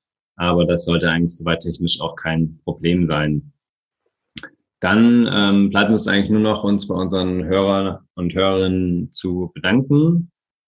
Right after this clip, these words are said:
und, ähm, hoffe, dass wir euch, äh, viel Inspiration und Motivation liefern konnten.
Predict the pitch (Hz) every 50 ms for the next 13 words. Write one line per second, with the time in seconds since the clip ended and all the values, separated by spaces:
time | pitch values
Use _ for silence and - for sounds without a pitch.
0 | _ _ - 98 98 95 95 95 95 98 95 87 - - - 92 92 90 92 92
1 | 92 87 - 98 104 - - 101 101 98 98 95 90 - - - 95 95 95 95
2 | 95 95 92 - 78 92 92 98 95 - - - - 90 90 90 90 90 87 87
3 | - 107 104 101 101 98 - - - 95 90 - - 101 107 104 98 95 101 104
4 | 104 - 92 95 90 85 - 101 107 110 110 110 110 110 104 95 92 107 110 107
5 | 110 107 104 104 107 107 107 104 - 107 107 107 104 104 -